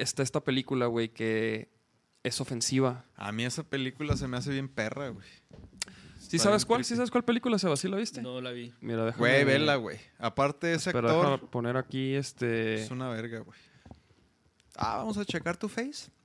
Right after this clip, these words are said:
Speaker 1: Ah, no, vamos a checar. Es que aquí lo tengo guardado, güey. Aquí,
Speaker 2: Ah.
Speaker 1: aquí guardé, este, el par de noticias. Y la otra, güey, era la de,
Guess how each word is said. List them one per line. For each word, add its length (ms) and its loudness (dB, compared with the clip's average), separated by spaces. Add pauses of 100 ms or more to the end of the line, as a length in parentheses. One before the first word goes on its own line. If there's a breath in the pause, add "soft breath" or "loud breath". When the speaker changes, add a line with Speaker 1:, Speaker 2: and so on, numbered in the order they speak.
(120)
Speaker 1:
Ah, 100 -2
no, 100 0
vamos 240 0
a 40 0
checar. 240 2
Es 100 2
que 60 4
aquí 160 2
lo 120 4
tengo 260 2
guardado, 460 6
güey. 180 4
Aquí, 320 0
Speaker 2:
Ah. 40 -2
Speaker 1:
aquí 200 0
guardé, 560 4
este, 380 0
el 120 0
par 180 2
de 80 0
noticias. 680 0
Y 100 4
la 160 10
otra, 380 6
güey, 380 6
era 260 6
la 200 6
de, 680 4